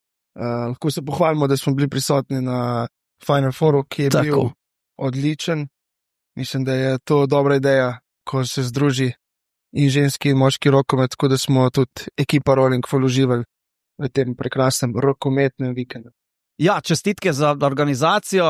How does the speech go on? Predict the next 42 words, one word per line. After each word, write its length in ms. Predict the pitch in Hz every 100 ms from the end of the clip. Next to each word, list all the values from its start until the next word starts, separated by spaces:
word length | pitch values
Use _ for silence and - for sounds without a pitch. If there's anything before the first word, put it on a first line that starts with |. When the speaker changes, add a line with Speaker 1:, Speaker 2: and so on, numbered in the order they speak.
| 139 131
Speaker 2:
res 240 | 156 156
je 80 | 147
bilo 120 | 135
super 340 | - 160 160
vzdušje 540 | 135 120 185 - 180 151 143
in, 220 | 147 139
eh, 240 | - 127 120 _ _ _
neskromno 760 | 147 180 202 - 180 156 175 165
se 160 | -
bomo 240 | 131 143 135
pohvalili, 580 | - 131 135 139 143 135
da 100 | 131
smo 160 | 147
<laughs> 120 | -
tudi 240 | - 226 147
mi, 160 | 165
se 160 | 156 147
mi 100 | 139
zdi, 180 | 131 135
ful, 380 | - 156 160 139
eh, 260 | 139 131
v 140 | - 143
redu 280 | 151 147 127
pokrili. 460 | 135 - 175 185 147 _ _ -
Ehm, 580 | 131 127 131 139 135 139 143 -
pogovore, 540 | - 147 156 175 180 160 151
eh, 100 | 139 131 123 120 120
lahko 340 | 127 127 - 151
najdete 380 | 143 143 135 139
na 120 | 139
našem 340 | 139 139 143
YouTubu 520 | 147 160 - 185 160 160 147
in, 240 | 127 131 131
eh, 100 | 127 120
še 240 | 117 - 131
vedno 260 | 131 135
pa 200 | 117 123
kakšne 300 | 117 127 139
izjavice 520 | 113 120 117 127 - 113 - - -
ostaja 420 | - - 127 127
tudi 200 | - 123
na, 140 | 127